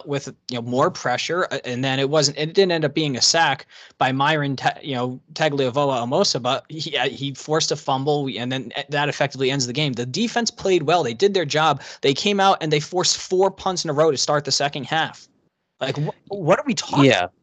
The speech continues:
Speaker 1: here?
Speaker 2: I, I, I think the defense can get better. I don't want to make it seem like this is the finished product here. They're giving up way too many chunk plays. But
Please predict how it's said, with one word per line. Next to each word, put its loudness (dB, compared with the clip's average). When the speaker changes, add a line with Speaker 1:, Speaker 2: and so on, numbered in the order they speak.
Speaker 1:
here? -20
Speaker 2:
I, -4
I, 2
I 6
think 2
the 0
defense 2
can 0
get -2
better. -2
I -4
don't 0
want -2
to -10
make -4
it -8
seem -4
like -4
this -6
is -12
the -4
finished -8
product -4
here. -6
They're -2
giving -2
up -6
way -2
too -12
many -4
chunk -8
plays. -6
But 2